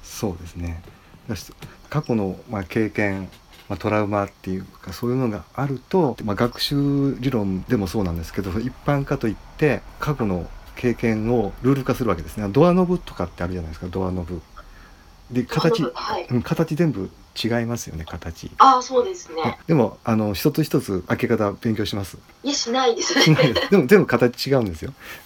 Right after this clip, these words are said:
Speaker 2: あー、
Speaker 1: 分かってる。
Speaker 2: でもなんとなくこう、分かってるから。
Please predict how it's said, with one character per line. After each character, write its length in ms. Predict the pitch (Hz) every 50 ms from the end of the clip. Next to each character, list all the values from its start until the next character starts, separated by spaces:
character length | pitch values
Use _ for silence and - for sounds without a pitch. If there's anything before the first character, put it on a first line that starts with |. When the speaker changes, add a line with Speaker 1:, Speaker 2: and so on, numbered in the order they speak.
| - - - - - -
Speaker 2:
あ 280 | 208 208 - 220 220 -
ー、 20 | 131
Speaker 1:
分 80 | 127
か 100 | 127 127
っ 20 | -
て 80 | 359
る。 40 | 370
Speaker 2:
で 40 | 381
も 60 | 370 349
な 100 | 370 370
ん 60 | 359
と 60 | 381
な 100 | 381 349
く 80 | - -
こ 300 | - - 226 202 - -
う、 40 | -
分 100 | 240 -
か 120 | 320 320
っ 40 | 320
て 120 | - 240 190
る 120 | 175 175
か 100 | 165 151
ら。 280 | 143 135 135 135 -